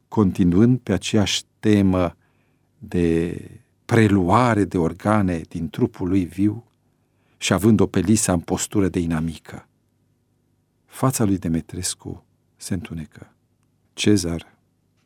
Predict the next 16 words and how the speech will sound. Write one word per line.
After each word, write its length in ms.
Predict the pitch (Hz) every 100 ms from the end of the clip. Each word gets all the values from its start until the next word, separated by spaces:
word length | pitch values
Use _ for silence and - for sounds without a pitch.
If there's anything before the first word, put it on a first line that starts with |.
| _ _
diavolul 460 | - 101 110 110 107
nu 120 | 120
atacă 360 | 127 - 95 104
decât 260 | 92 101
atunci 460 | 95 92 104 107 107
când 160 | 98
are 140 | 95 98
un 140 | 95
motiv 540 | 90 90 - 107 107 -
de 120 | -
care 220 | - 90
să 120 | 87
se 160 | - -
lege. 440 | 85 104 - - _ _ _ _ _ _
Te 120 | 101
întreb 300 | 92 123 123